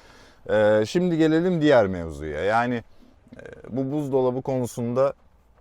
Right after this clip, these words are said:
abi, çok fazla uzatamayacağım bu arada ürünler şey yapmasın. Bir aracı çalıştıracağım. Buzdolabı kendine gelecek. Tekrar yerleştireceğim buzdolabını. Ee, bu buzdolabı konusunu, e,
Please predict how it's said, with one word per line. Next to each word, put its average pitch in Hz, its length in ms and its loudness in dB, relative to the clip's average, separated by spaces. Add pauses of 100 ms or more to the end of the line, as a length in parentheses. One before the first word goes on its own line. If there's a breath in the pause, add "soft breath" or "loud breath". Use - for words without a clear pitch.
(540)
abi, 90 300 -10 (560)
çok 117 140 -6
fazla 117 220 -4
uzatamayacağım 113 600 -4
bu 95 80 0
arada 95 260 -2
ürünler 98 440 -6
şey 101 160 -4
yapmasın. 101 520 -8
Bir 92 80 -4
aracı 92 340 -4
çalıştıracağım. 101 600 -8
Buzdolabı 92 340 -4
kendine 95 340 -8
gelecek. 92 300 -8
Tekrar 95 340 -6
yerleştireceğim 78 720 -10
buzdolabını. 78 540 -8 (600 soft breath)
Ee, - 60 -6 (1600)
bu 135 180 -6
buzdolabı 139 420 0
konusunu, 151 600 -8 (160)
e, - 80 -14